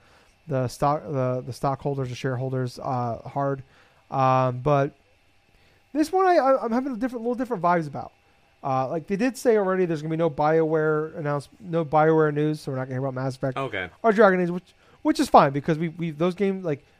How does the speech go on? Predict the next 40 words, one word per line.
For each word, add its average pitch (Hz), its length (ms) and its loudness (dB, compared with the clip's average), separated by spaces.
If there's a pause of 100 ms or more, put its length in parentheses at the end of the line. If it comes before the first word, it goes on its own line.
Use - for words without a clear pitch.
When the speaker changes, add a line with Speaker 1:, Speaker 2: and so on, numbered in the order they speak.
(180)
Speaker 1:
Mass 196 220 4
Effect 208 300 0
was 170 100 -4
shown 196 140 -2
up 170 80 -2
at 147 60 -10
Game 156 140 -2
Awards. 160 380 0
That 165 80 -10
we 156 80 -4
know 175 120 -2
that 170 80 -2
game 147 200 -4
is 131 140 -6
ways 135 280 -2
away 127 300 -2
'cause 123 160 -12
they're 120 80 -10
focused 135 340 -10
on 127 120 -10
Dragon 123 320 -8
Age 123 160 -10
right 120 120 -10
now. 123 100 -12
Speaker 2:
Yeah. 82 220 -8 (380)
Speaker 1:
Uh, 147 100 -2
Dragon 202 300 4
Age 185 140 0
four, 180 240 -2
we've 160 180 0
got 143 240 -2
nothing 147 460 -4
but 135 320 -4
dev 151 200 0
diaries 170 600 0 (400)
and 143 340 -4
two 180 400 -2
teaser 156 320 -8
trailers 131 320 -8
for 123 340 -10